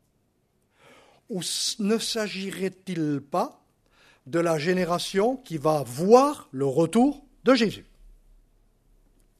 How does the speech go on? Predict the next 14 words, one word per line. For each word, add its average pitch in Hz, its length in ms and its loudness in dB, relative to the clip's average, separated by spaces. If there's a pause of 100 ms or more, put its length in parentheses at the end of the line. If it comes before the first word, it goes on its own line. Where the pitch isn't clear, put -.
(1400)
Je 139 160 -8
ne 165 120 -4
parle 151 340 -4
pas 151 140 -2
au 143 140 0
hasard, 147 460 -6
j'ai 131 140 -12
beaucoup 143 300 -10
réfléchi 143 420 -10
là-dessus, 139 600 -12 (400)
consulté 151 600 -6
beaucoup 151 420 -6
de 131 380 -2 (260)
versions. 143 540 -6